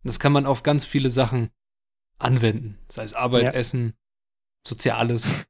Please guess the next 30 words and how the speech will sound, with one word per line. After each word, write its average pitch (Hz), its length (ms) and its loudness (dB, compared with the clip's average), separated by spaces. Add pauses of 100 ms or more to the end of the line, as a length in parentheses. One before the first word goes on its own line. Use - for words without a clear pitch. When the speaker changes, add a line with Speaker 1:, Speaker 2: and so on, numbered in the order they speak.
(720)
Speaker 1:
Das - 120 2
Speaker 2:
Essen. 139 60 4
Speaker 1:
letzte 151 260 8
Bier. 156 380 8 (340)
<laughs> 196 460 2 (840)
Speaker 2:
Das - 160 -6
letzte 139 300 4
Bier 135 240 4
war 127 120 6
schlecht. 120 340 -2 (100)
Speaker 1:
Das 175 140 4
ist 175 120 2
immer 170 240 6
schlecht, 120 400 -6
ja. 117 260 -8 (160)
Speaker 2:
Yikes. 110 840 -2 (140)
Speaker 1:
<laughs> - 1000 -10
Ja, 262 160 4
aber, 165 280 0
äh, 139 400 -6
spannende 170 360 -4
Sache, 160 260 -4
also 131 240 -6
die 127 320 -8 (440)
Möglichkeit 143 680 -4
zu 117 180 -8
wählen 147 400 -4 (360)
ist - 140 -12
etwas, 127 420 -8
was - 320 -10